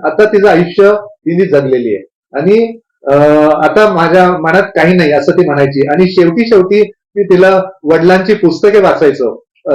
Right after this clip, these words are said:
तळांतराचे प्रसंग वाचायचो. ती, तिच्या डोळ्यात आनंद अश्रू यायचे कि-, किंवा दुःखाचे अश्रू यायचे हे कळत नसे,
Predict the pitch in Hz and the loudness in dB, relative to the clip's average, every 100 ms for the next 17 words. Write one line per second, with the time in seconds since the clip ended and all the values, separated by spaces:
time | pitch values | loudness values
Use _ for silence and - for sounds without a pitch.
0 | 135 156 180 175 170 185 185 196 175 165 | 0 0 2 2 2 2 2 0 0 -2
1 | 196 202 156 165 147 151 151 190 190 185 | 0 0 0 0 0 -2 0 0 0 -4
2 | - _ - 170 196 170 196 196 151 165 | -12 _ -4 0 2 4 2 2 -2 -2
3 | 190 170 - 180 151 143 139 120 - _ | 0 0 0 2 2 0 -2 -2 -8 _
4 | - 165 - 165 185 165 147 185 185 196 | -2 -2 0 0 2 2 0 -2 0 0
5 | - 190 175 151 147 - - - 175 170 | 2 2 2 2 -2 -2 -6 -6 -2 0
6 | 190 208 175 156 110 | 0 0 -2 -2 -4